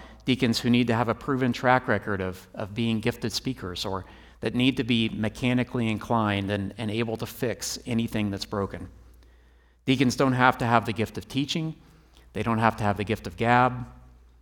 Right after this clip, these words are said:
They don't have to have the ability to own a room with their personality. But deacons do need to be of good character.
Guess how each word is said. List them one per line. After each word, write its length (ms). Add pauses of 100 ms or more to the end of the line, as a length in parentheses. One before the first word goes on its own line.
(880)
They 80
don't 160
have 200
to 60
have 220
the 100
ability 420
to 160
own 220
a 60
room 520 (280)
with 100
their 80
personality. 680 (1700)
But 160
deacons 420
do 400
need 420
to 60
be 240
of 200
good 340
character. 540